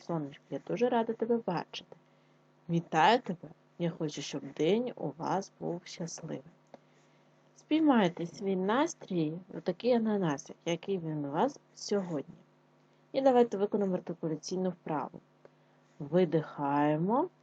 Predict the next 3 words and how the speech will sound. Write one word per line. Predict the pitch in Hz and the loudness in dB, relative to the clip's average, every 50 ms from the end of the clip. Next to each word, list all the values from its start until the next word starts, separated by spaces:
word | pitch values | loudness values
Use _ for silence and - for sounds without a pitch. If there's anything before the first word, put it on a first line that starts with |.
| _ _ _ _ _ _ _ _ _ _ _ _ _ _ _ _ _ _ _ _ _ _ _ _ _ _ _ | _ _ _ _ _ _ _ _ _ _ _ _ _ _ _ _ _ _ _ _ _ _ _ _ _ _ _
і | - 262 294 302 294 262 | 2 6 8 8 8 6
видихаємо | 233 214 208 208 190 190 175 - 208 196 196 190 175 165 156 | 6 4 0 0 2 0 -2 0 0 0 0 2 2 0 0
носиком. | 147 143 135 135 - - - - - - - 139 | 0 -2 -4 -6 -10 -12 -16 -16 -14 -12 -12 -12